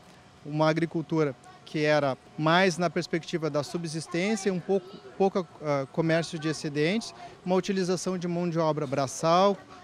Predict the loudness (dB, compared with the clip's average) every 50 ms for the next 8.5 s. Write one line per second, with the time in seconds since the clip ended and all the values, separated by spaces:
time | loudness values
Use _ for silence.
0 | -20 -20 -20 -20 -20 -20 -10 -4 -2 -2 0 0 0 0 2 2 2 0 2 2
1 | 4 4 4 4 2 2 2 2 0 0 0 0 -2 -2 -2 0 0 0 0 0
2 | 2 2 2 2 2 0 -2 -6 -12 -18 -20 -20 -8 -2 0 2 2 2 2 0
3 | -2 0 0 2 2 2 2 0 0 -2 -2 -4 -6 -12 -14 -12 -4 -2 0 0
4 | 2 2 2 4 2 2 2 0 -2 -4 -8 -18 -18 -14 -10 -8 -8 -8 -8 -8
5 | -8 -6 -4 -4 -2 -2 0 0 0 0 0 0 -2 -2 -2 -2 -2 -2 -4 -4
6 | -2 0 0 0 -2 -4 -8 0 2 4 4 4 4 2 0 0 0 0 0 0
7 | -2 -4 -10 -16 -20 -20 -8 -4 0 2 4 2 2 0 -4 -6 -6 -4 -4 -4
8 | -2 -2 -2 -2 0 0 2 2 0 0